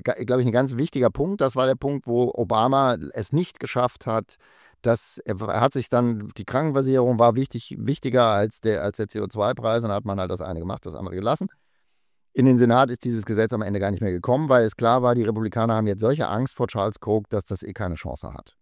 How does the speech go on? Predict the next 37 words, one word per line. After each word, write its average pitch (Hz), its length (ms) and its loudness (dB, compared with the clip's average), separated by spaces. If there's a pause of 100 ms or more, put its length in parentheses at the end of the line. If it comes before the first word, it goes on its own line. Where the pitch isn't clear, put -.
(1080)
Ja, 120 160 2
weil 123 160 4
sie 110 100 0
wollten 107 220 4
alle 85 160 0
ihre 90 180 -4
Ämter 87 220 -2
behalten. 65 340 -6
Das 98 140 -2
ist - 120 -6
ja 117 120 6
im 117 100 2
Prinzip 110 280 -4
das 117 140 -2
gleiche 107 300 2
Phänomen, 104 380 4
das 104 140 0
wir 101 100 4
jetzt 98 140 2
im 104 100 -4
Zusammenhang 101 400 0
mit 92 120 -2
Donald 95 240 -2
Trump, 101 360 0
äh, 98 240 2
auch 117 220 2
sehen, 127 280 0
auch 101 160 -2
wenn 107 120 0
er 107 80 2
noch 110 120 2
so 117 200 -4
großen 110 480 0
Blödsinn, 110 480 2
der 104 220 4
absolut 107 460 -4
der 101 220 4